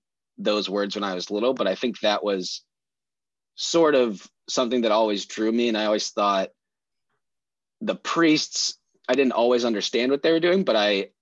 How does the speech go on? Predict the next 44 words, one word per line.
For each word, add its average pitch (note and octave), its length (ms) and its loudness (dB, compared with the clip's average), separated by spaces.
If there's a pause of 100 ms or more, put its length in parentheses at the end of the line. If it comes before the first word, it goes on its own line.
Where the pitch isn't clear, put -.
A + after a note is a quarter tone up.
(460)
I A#2 80 2
thought B2+ 340 0
that - 140 -4
for A#2+ 120 -4
the A2+ 80 2
most A2 360 -2
part, A2+ 160 0
at G2+ 80 0
least G#2+ 180 -4
at G2+ 120 -10
Saint G#2+ 260 -4
Giles, G2 560 -4 (300)
I A2+ 80 -2
could G#2+ 200 -6
tell A#2 200 -2
they're A2 160 2
providing G2+ 520 -4
value F#2+ 360 -2
to F#2+ 140 -10
whoever G2+ 260 -4
their F2 120 -6
congregation F#2+ 680 -4
was, F2+ 260 -2
or E2+ 320 -6 (580)
if A2+ 140 -4
you A#2 80 2
were A2+ 100 2
doing G#2 200 0
repentance. A2 460 -4
And G#2+ 80 -2
I G#2 40 0
remember, G#2+ 580 0
I - 80 -12
think A3 200 -4
it A2+ 40 0
was G2 140 -2
in E2+ 80 -8
sixth - 320 -4
grade, F#2 400 0 (140)
someone F3+ 260 4
in D#3+ 60 2
my B2 100 2
class C3 320 2
said, G#2 360 0